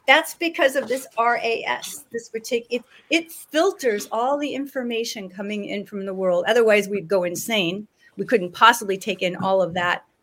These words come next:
all of the data, right? We couldn't ta-, we couldn't, we'd explode. So the R A S, this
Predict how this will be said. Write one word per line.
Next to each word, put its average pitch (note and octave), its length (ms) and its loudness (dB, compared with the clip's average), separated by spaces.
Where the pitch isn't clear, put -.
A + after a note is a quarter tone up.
all G3+ 280 4
of F#3+ 80 0
the F3+ 60 -10
data, F3+ 540 2
right? F3 380 0
We F#3 40 -20
couldn't B3 280 -2
ta-, A3 160 -4
we A3+ 100 0
couldn't, G#3 300 -4
we'd F3 160 -2
explode. F3+ 480 2
So G#3 340 8
the G#3 180 0
R A3 240 6
A G3 300 4
S, F#3 260 2
this F#3 260 -6